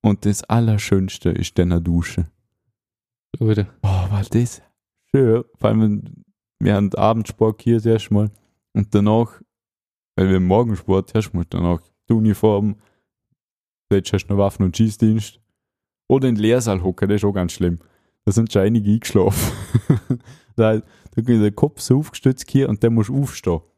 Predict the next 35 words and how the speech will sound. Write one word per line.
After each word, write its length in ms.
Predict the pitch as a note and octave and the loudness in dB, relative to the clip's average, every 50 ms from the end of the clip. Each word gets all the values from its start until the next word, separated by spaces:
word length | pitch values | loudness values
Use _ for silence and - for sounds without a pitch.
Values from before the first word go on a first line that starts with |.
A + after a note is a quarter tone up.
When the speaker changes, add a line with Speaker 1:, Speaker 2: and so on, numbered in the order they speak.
| _ _ _ _ _ _ _ _ _ _ _ - | _ _ _ _ _ _ _ _ _ _ _ -2
Speaker 1:
Der 60 | G2+ | 0
Rest 200 | G2+ G2+ G2+ - | 2 2 0 -2
für, 480 | - - - G2 F#2 F#2 F#2 F2+ F2 - _ _ _ _ _ _ _ _ _ _ _ _ _ _ _ _ _ _ | -4 -2 0 2 2 2 2 0 -2 -4 _ _ _ _ _ _ _ _ _ _ _ _ _ _ _ _ _ _
für 80 | G#2 G2+ | 0 0
die 60 | F#2 | 2
Belehrung. 540 | F2 F#2 F#2 F2+ F#2 F#2+ G2+ G#2 A2 B2 B2+ - _ _ _ _ _ - | 2 2 0 2 2 2 2 2 0 -2 -4 -8 _ _ _ _ _ -8
Speaker 2:
Mhm. 180 | A2+ G#2+ G#2+ A#2+ | -6 -4 -2 -2
Speaker 1:
Dann 120 | G#2 G2 | -2 -4
stehst 440 | - - - G#2+ G#2+ G2 - - - | -2 -2 0 0 0 0 -2 -2 -2
du 40 | G#2+ G#2 G#2 G2+ F#2+ | 0 0 0 0 -2
so 20 | - G2+ - | -4 -8 -12
das 120 | _ - G2+ | _ -4 -2
Einzige, 540 | G#2 A2 A#2 - - A#2 A2 A#2 A#2+ A#2+ - _ _ _ _ _ _ _ _ _ _ _ _ _ - | -2 -2 -2 -2 -2 -2 0 0 0 -2 -4 _ _ _ _ _ _ _ _ _ _ _ _ _ -2
führst 300 | - A#2 B2 A2+ - - | 0 0 0 0 0 -2
dann 140 | G#2+ F#2+ - | -2 0 0
eh 260 | D#2+ A#2 B2+ A#2+ A2+ | 0 0 0 0 0
weh 220 | A2+ A#2 A#2+ A2+ | 0 0 0 0
wie 100 | A2+ A2+ | 0 0
die 180 | G#2+ A2+ G#2+ F2 | 0 0 2 2
Hölle, 280 | G2 G#2 A2+ B2+ C3 | 2 2 2 0 0
weil 140 | A#2+ A2 G#2+ | -2 -2 -4
du 20 | G2+ | -4
ständig 420 | - - A2 A2+ A#2 A2 G2+ - | -2 -2 0 0 0 -2 -2 -2
stehst 320 | - G#2+ A2 A#2 A#2 - | 0 0 0 0 0 -2
und 80 | - A#2+ | -4 -2
dann 120 | A2 A2 A2 | 0 2 2
musst 180 | A2+ A#2 - | 0 0 -2
du 60 | C3 C3 | -2 -2
auch 80 | C#3+ | 0
noch 180 | C#3+ B2+ A#2 G#2+ | 2 2 2 0
stehen. 260 | - - - - - | 0 -2 0 0 0
<laughs> 1160 | G#2+ - - - - - A#2+ G#2 - - - - - _ _ _ _ _ _ _ _ _ - | 0 -2 -4 -6 -4 -2 -2 -2 -2 -6 -18 -18 -20 _ _ _ _ _ _ _ _ _ -4
Speaker 2:
Oh, 320 | A2+ G#2+ G#2+ G#2 G#2 G2 F#2 | -2 0 0 -2 -2 -4 -6
shit. 840 | - - - - A2+ A2+ A2 A2 A2 A2 A2+ G#2+ - - - - - _ _ - | -8 -8 -2 0 2 4 4 4 4 4 2 2 -2 -8 -20 -20 -20 _ _ -4
Speaker 1:
<laughs> 680 | - G#2+ - A2 A2 - - - A#2+ G#2+ - - - - | -4 -2 0 -2 -4 -2 -2 -2 -2 -2 -4 -8 -16 -20